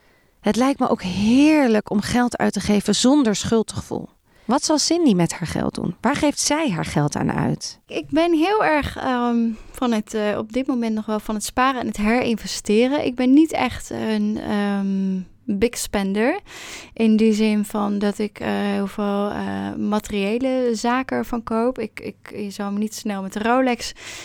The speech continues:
Speaker 2: eh, zien, ondanks dat ik die prima kan betalen. Ik rij ook in een hele oude, eh, Range Rover hier op Ibiza. Ehm, wij wonen wel in een heel erg prettig huis, maar dat is ook meteen onze werkomgeving. Dus dat, dat is mij heel veel waard.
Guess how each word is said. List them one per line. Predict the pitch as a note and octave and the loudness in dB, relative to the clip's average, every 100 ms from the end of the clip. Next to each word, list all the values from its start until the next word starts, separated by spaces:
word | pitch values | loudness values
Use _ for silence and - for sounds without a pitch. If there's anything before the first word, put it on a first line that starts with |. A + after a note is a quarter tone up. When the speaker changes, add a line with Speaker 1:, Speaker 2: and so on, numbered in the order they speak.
| - - | -14 -2
Speaker 2:
eh, | A#3+ A3 A3 | 2 4 4
zien, | G#3 G#3+ A3 A3+ | 2 4 4 2
ondanks | G3+ G3 | 0 -2
dat | G3+ | -2
ik | F#3+ | -6
die | - F#3+ | -6 -4
prima | A3 B3+ A3+ | 0 2 2
kan | - F#3+ | 0 -4
betalen. | F#3 - A3+ A3+ A3 A3 A3 | -4 0 2 4 4 2 0
Ik | G3+ G3 | -4 -4
rij | G3+ F#3+ F#3+ G3 G3 | -4 -2 -2 -2 -2
ook | F#3+ | -4
in | G3+ | -4
een | G3+ | 0
hele | A#3 A#3+ | 2 2
oude, | - G#3 G3+ F#3+ F#3+ - - - - | 2 2 2 0 -4 -8 -16 -16 -6
eh, | G#3 G#3 G#3 | 0 2 4
Range | A#3 C4+ - | 4 4 4
Rover | A#3+ A3+ A3 | 2 2 2
hier | A3 A3 A3 | 2 4 2
op | G#3+ G#3+ | 0 -2
Ibiza. | G3+ G#3 - G3 F#3+ G3 - - - - - | -4 -4 -2 -2 -2 -4 -10 -16 -18 -18 -12
Ehm, | - G#3 G#3 G3+ G3+ G3 F#3+ G3 F#3+ F#3+ - - - - _ _ _ _ _ _ _ _ _ _ | 0 2 4 4 2 2 0 0 -2 -4 -6 -8 -10 -16 _ _ _ _ _ _ _ _ _ _
wij | - G#3+ G#3+ | -4 0 2
wonen | G#3+ G#3 G#3 | 2 2 4
wel | A3 G#3+ | 4 4
in | |
een | G#3 | 2
heel | G#3 A#3+ A3+ | 4 4 4
erg | G3+ - | 2 0
prettig | - G#3+ G#3 - | 0 0 0 -4
huis, | F#3 F#3 C4+ F4 | 0 4 4 2
maar | - G#3 | 0 0
dat | G3+ | -2
is | G#3 G3+ | -4 -2
ook | - A#3+ | 2 2
meteen | A#3 A3 G3 F#3+ | 0 -2 -4 -4
onze | F#3+ F#3+ | -4 -4
werkomgeving. | F3 G#3 C4 C#4 A#3+ A#3 A3+ A#3+ B3 | 2 2 2 0 -2 0 0 0 -2
Dus | G#3 G3 - | -2 -4 -6
dat, | G3+ - - | -8 -8 -4
dat | A3 G#3+ | 0 0
is | A3 | 2
mij | G#3+ | 4
heel | G#3 B3+ D4 | 6 8 6
veel | C#4+ A3+ G3 | 4 2 2
waard. | F3 E3 F#3+ D#4+ - | 2 2 2 0 -2